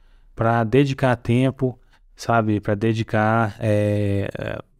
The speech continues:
enfim, uma boa parte das suas vidas a entender o que faz as pessoas dançarem. Esse, esse é o objetivo desse canal, né? Eh, eu tenho vários projetos, eh, futuros com, com esse canal,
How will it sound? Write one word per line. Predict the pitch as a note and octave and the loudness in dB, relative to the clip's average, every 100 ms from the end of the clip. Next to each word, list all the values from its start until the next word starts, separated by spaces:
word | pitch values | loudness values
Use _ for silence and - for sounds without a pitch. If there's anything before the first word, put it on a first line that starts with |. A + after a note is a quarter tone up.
| _ | _
enfim, | C3+ B2+ - G#2+ G2 F#2+ | -2 -2 2 2 2 0
uma | G#2 G#2+ G2 | -2 0 2
boa | B2+ C#3 | 2 2
parte | C3 A2 - | 2 0 -2
das | A#2+ | -6
suas | - A2+ F#2+ | -2 -2 0
vidas | G2 A2+ A2+ G#2+ - _ - - - | 0 0 0 -4 -8 _ -20 -20 -4
a | A2 A2 | 0 2
entender | A2 A#2+ B2 A2 A2+ | 0 0 0 2 0
o | A2 | 0
que | A#2+ | -6
faz | - A#2+ | -2 -2
as | A2+ | -2
pessoas | - G#2+ - A2+ | -4 -6 -2 0
dançarem. | A#2 G#2 - F#2 F2+ F2+ - _ - - | 0 0 -2 -4 -4 -10 -20 _ -20 -8
Esse, | G#2+ F#2+ A#2 | -6 -2 -2
esse | A2+ A2+ - | 0 0 -2
é | A#2+ | 0
o | |
objetivo | A#2 A2+ A2+ A2 | 0 0 -2 -2
desse | A2+ - | -2 -2
canal, | - B2 F#2 E2 - _ - _ - | -2 -2 -2 -6 -14 _ -20 _ -6
né? | G#2 G#2+ A2+ A2 | -2 0 0 0
Eh, | G#2+ G#2 G#2+ | 0 0 -2
eu | |
tenho | B2 C#3+ C#3+ C3 A#2 | 2 2 4 2 0
vários | A2 C#3 C#3+ | 2 2 0
projetos, | - C3 A#2 B2 - - - | 0 0 2 0 -2 -8 -6
eh, | G#2 | -4
futuros | - G2+ A#2+ C3 A#2+ | -4 -2 0 0 0
com, | - A2 G#2 | 0 0 0
com | G2+ A2 G#2 | -2 -2 -2
esse | G2+ | -2
canal, | - G2+ G#2 B2+ C3+ C3 | -4 -2 2 2 2 -2